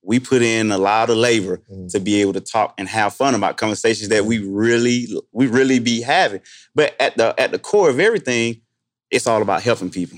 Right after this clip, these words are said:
Speaker 1: And that's
Speaker 2: Understand.
Speaker 1: why I say I get to help people, but then I get to relax and have the fun that
Speaker 2: Yeah.
Speaker 1: we literally get to. So why not be able to do something that you're passionate about? You don't need any degrees.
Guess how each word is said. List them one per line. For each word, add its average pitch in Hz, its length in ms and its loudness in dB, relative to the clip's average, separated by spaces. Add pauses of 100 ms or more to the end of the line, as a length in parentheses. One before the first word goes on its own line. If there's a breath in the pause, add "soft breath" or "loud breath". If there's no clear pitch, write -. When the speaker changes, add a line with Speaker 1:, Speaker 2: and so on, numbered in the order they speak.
(120)
Speaker 1:
And 107 140 -6
that's 104 280 0
Speaker 2:
Understand. 95 80 0
Speaker 1:
why 110 40 2
I 110 40 2
say 107 140 0
I 92 120 0
get 104 180 -2
to 95 60 -4
help 156 240 0
people, 202 260 -4
but 127 160 2
then 117 340 -2 (320 soft breath)
I 98 120 -2
get 98 180 -2
to 101 60 -4
relax 98 500 0
and 92 120 -6
have 90 380 -4
the 92 60 -4
fun 127 520 0
that 104 160 0
Speaker 2:
Yeah. 104 60 -4
Speaker 1:
we 117 160 2
literally 113 220 2
get 107 160 0
to. - 40 -12
So 139 160 2
why 185 180 4
not 185 300 0
be 147 160 2
able 147 200 2
to 131 160 -2
do 139 220 0
something 123 360 -2
that 104 240 -4
you're 113 160 -2
passionate 143 560 -2
about? 92 320 -2 (420 loud breath)
You 190 100 0
don't 190 160 2
need 165 260 2
any 160 120 2
degrees. 127 720 0